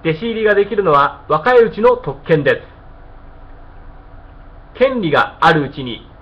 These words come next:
有効に活用し、誰より早く成長できる機会に会いましょう。やべ。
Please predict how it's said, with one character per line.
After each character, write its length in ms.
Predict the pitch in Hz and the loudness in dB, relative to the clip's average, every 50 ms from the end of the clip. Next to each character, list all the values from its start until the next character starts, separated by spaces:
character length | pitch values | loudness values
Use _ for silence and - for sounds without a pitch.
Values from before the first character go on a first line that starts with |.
| - - | -16 -10
有 220 | 147 165 214 254 | -6 -6 -6 -6
効 240 | 240 - 226 220 220 | -4 0 2 2 2
に 120 | 208 202 196 | 2 0 -2
活 240 | 202 185 185 - | -6 -6 -8 -6
用 120 | 180 165 160 | -6 -6 -4
し、 280 | 160 165 147 139 139 - - - - 139 | -4 -6 -8 -8 -10 -16 -20 -20 -10 -4
誰 280 | - 185 214 226 240 233 | 0 2 2 2 2 4
よ 120 | 226 208 | 4 2
り 120 | 196 180 151 | 2 2 -2
早 320 | 139 - 202 214 226 208 | -4 0 2 2 2 2
く 240 | 208 - 220 - - - - - | -2 -6 -8 -8 -10 -12 -8 -2
成 280 | 180 190 202 208 208 202 - | 2 4 4 4 2 0 -2
長 280 | - 202 202 202 196 | 0 2 2 2 2
で 140 | 180 190 185 | 0 -2 -6
き 140 | 180 - 196 | -6 -6 -6
る 160 | 165 156 151 - | -4 -6 -6 -8
機 120 | - - | -8 -2
会 280 | - 202 196 180 170 170 | 0 2 2 2 0 -4
に 240 | 190 226 226 - - - - - - | -6 -6 -8 -10 -16 -20 -18 -8 -4
会 160 | 117 147 185 | 0 0 0
い 40 | 208 | 2
ま 100 | 214 202 | 0 -2
し 100 | - - | 0 2
ょ 300 | 202 190 151 - - - - - - - - - - - - - - - - - - - - - - - - - - - - | 2 2 2 2 -2 -8 -12 -20 -20 -20 -20 -20 -20 -20 -20 -20 -20 -20 -20 -20 -20 -20 -20 -20 -20 -20 -20 -20 -8 -4 -2
う。 20 | |
や 60 | 139 | -2
べ。 80 | 143 | -2